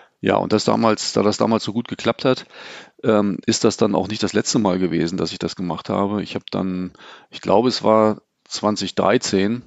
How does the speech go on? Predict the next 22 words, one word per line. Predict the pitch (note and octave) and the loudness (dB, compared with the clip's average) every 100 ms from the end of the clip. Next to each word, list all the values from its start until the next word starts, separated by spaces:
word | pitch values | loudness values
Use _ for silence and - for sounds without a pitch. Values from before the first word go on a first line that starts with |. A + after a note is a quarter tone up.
| - - - _ - | -16 -20 -20 _ -4
ähm, | G#2 G2+ G2 G2 | 0 2 0 -4
das | - | -2
Ganze | A2+ G2+ G#2+ | -2 -2 -2
nochmal, | G2 G#2 G2+ G2 G2 - | -2 2 4 4 2 0
äh, | G2+ G2 | -2 0
mit | G2 | -2
einem | - | 0
anderen | A#2 C3 | 2 2
Motorrad | B2 - B2 A#2+ | 2 2 2 2
gemacht, | - A2 G#2+ - _ | 0 0 0 -2 _
bin | F#2+ F#2+ | -4 -4
ebenfalls, | - G2 G2+ - F#2+ - - - - | -2 -4 -2 0 0 0 -2 -2 0
äh, | G2 F#2 F#2 | 2 2 0
da | F2+ F2+ F#2 F#2 - - | 2 4 4 2 -4 -8
runtergefahren, | - G2+ G#2 F#2+ F2+ - G#2 A#2 | -2 -2 2 0 0 0 2 2
erstmal | - F#2+ G#2 | 2 -2 -2
bis | F#2+ - | -4 0
Serbien, | G2 G2 A2 G2 | 2 2 0 0
dann | F#2+ F#2 | 0 2
weiter, | F#2+ G2 G2 - - - - - - - - | 2 2 0 -2 -14 -16 -18 -20 -16 -6 0
ähm, | F2+ F2+ F2+ D#2 - - | 2 4 2 -2 -8 -4
in | F#2+ F#2+ F#2+ | -2 -2 -4